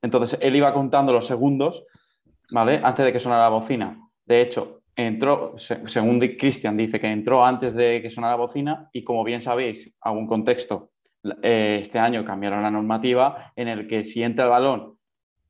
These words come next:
y no suena la bocina, por lo tanto es gol, ¿sabes? Pero si va en el transcurso y suena la bocina y entra, no es gol. Por lo tanto, si entró,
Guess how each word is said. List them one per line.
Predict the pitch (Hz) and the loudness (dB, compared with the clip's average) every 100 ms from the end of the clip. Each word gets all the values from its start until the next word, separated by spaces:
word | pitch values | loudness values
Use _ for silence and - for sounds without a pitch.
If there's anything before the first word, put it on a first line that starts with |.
| _ - | _ -8
y | 117 | -4
no | 110 113 | -4 -6
suena | 113 113 | -4 -2
la | 117 | -2
bocina, | 117 - 127 139 | -2 -4 -6 -4
por | 127 | -4
lo | 110 | -6
tanto | 107 110 123 | -6 -6 -6
es | 107 | -4
gol, | 117 143 - _ _ _ _ _ _ _ | -4 -4 -10 _ _ _ _ _ _ _
¿sabes? | 104 101 110 - _ - | -10 -10 -10 -16 _ -2
Pero | 165 | -2
si | - 127 | 0 2
va | 120 | 2
en | 147 | 2
el | 139 120 | 0 2
transcurso | 143 120 - 151 151 107 - - _ _ _ _ | 2 2 0 0 0 -8 -10 -18 _ _ _ _
y | 120 113 | -6 -4
suena | 120 123 | -2 2
la | 131 | 2
bocina | 131 147 123 101 | 2 -2 -4 -2
y | 113 | -4
entra, | 117 113 131 | -4 -6 -6
no | 113 | -6
es | |
gol. | 113 131 104 - | -6 -6 -6 -10
Por | 104 | -10
lo | 101 | -8
tanto, | 104 104 127 127 - _ _ _ _ | -8 -2 -2 -4 -16 _ _ _ _
si | _ - 123 | _ 2 2
entró, | 123 127 139 95 - - | 4 2 2 2 -4 -18